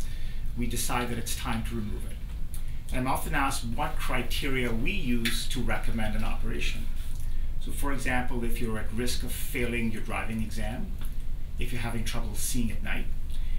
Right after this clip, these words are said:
if you're having glare and you can't drive anymore at night, or if things are simply blurry in your day-to-day activities, it's time to consider an operation.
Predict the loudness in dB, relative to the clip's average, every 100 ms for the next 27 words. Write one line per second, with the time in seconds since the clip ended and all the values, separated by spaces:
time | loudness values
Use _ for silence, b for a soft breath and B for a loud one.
0 | B 0 0 0 2 2 2 2 2 2
1 | 2 2 0 0 0 0 0 2 2 2
2 | 0 0 0 0 -2 0 0 0 0 B
3 | B -2 0 0 0 -2 -2 -4 -4 -4
4 | -4 -4 -4 -4 -2 0 0 0 0 -2
5 | -2 -2 -2 -2 -2 -2 -4 -4 -2 -4
6 | -4 B B -2 -2 -2 -2 0 0 0
7 | -2 -2 -2 -2 -2 -2 -2 -2 -2 -2
8 | 0